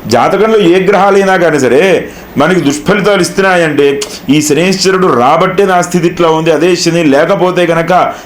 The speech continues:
నేను ఇంకో స్థాయిలో ఉండేవాడిని. ఈ మాటలు నిజానికి కొంచెం హాస్యాస్పదంగా ఉంటాయి. కారణం ఏంటంటే, శని ఆ స్థానంలో మన జాతకంలో వచ్చి ఉన్నాడు అంటే, నువ్వు ఇంతకు ముందే పూర్వజన్మలో అవ్వచ్చు, ఈ జన్మలో ముందులో అవ్వచ్చు,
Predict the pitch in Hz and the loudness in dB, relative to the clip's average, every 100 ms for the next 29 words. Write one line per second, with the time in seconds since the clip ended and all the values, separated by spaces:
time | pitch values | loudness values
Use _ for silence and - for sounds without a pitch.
0 | - 131 147 156 156 - 143 185 202 185 | -4 -2 0 0 -2 0 0 2 2 2
1 | 180 175 170 170 180 - - - - - | 2 2 0 0 -4 -8 -20 -20 -18 -10
2 | - 113 123 165 220 190 208 226 175 175 | -4 0 2 2 2 2 2 2 2 2
3 | 185 180 175 190 175 156 170 196 190 185 | 0 -2 -2 0 2 0 0 0 0 0
4 | 175 170 170 143 135 - - 151 180 202 | 0 2 0 0 -2 -2 -2 0 2 0
5 | 185 156 139 127 131 135 123 - - - | -2 0 -2 0 2 2 0 -10 -20 -8
6 | - 156 190 254 170 180 175 156 160 170 | -2 0 2 0 0 0 -2 0 0 0
7 | 185 226 208 156 156 156 156 175 185 151 | 2 2 2 2 2 2 0 0 0 0
8 | 151 165 135 135 131 131 127 120 110 113 | 0 0 0 2 2 2 2 0 2 2
9 | 107 - - - 127 143 131 - - - | 0 -6 -18 -4 0 2 0 -2 -14 -14
10 | - 107 107 117 120 120 139 160 202 226 | -4 -2 0 0 2 2 2 2 2 0
11 | 226 - - - 147 170 185 180 180 180 | -2 -10 -20 -4 0 2 2 2 2 2
12 | 180 180 180 - 208 180 170 170 170 185 | 2 2 0 0 0 2 0 0 0 0
13 | 190 156 156 190 185 160 151 151 143 | 2 0 0 2 2 2 0 -2 -4